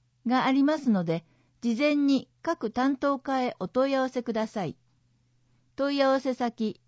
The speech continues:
企画制作課、企画制作係、電話零四二三八七の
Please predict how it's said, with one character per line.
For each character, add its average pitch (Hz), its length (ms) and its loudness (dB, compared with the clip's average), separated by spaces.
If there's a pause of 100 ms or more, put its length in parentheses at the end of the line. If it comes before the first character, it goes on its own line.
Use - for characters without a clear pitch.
(140)
企 320 300 -2
画 - 60 -20
制 277 240 0
作 254 320 -6
課、 - 240 -6 (100)
企 - 300 -6
画 - 40 -20
制 285 220 -2
作 269 320 -6
係、 170 460 -6 (400)
電 220 320 6
話 190 240 0 (180)
零 302 300 4
四 233 320 2
二 170 180 -2 (220)
三 320 320 -2
八 311 280 -2
七 226 280 4
の 151 200 -2